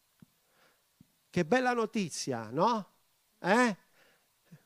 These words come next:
Qualcuno ti viene a dire, "Guarda, una persona che tu vuoi bene sparisce, non ci sarà più."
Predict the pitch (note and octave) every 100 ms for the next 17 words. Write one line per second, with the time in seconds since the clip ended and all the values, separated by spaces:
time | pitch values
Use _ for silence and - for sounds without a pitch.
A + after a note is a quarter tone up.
0 | _ G3+ G3 C4+ A#3 G3+ G#3 B3 B3 A#3+
1 | G3+ A#3 G#3 E3 F3 G3 G3 F#3+ B3 G#3+
2 | F#3+ - A3 G#3+ G#3 G#3+ G#3+ F#3+ E3 -
3 | F3 F3 E3+ - D3 C#3 D#3 E3+ F#3+ F3
4 | C#3 C3+